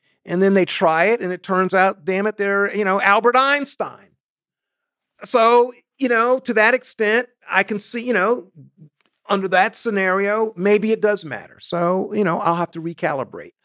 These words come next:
Still, those are the three, those are the three leading justifications for affirmative action.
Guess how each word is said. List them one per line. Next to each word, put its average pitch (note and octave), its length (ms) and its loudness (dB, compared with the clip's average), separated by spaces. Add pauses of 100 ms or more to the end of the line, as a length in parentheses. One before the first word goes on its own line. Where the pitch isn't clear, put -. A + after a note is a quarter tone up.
(340)
Still, A3 640 2 (100)
those G3+ 280 4
are B3 40 -4
the G#3+ 120 2
three, G#3+ 580 2
those F#3+ 340 4
are C4+ 60 0
the C4 140 2
three A3 720 0 (240)
leading G3+ 840 0
justifications E3+ 840 -6
for C#3 200 -16
affirmative C3 440 -16
action. B2+ 540 -12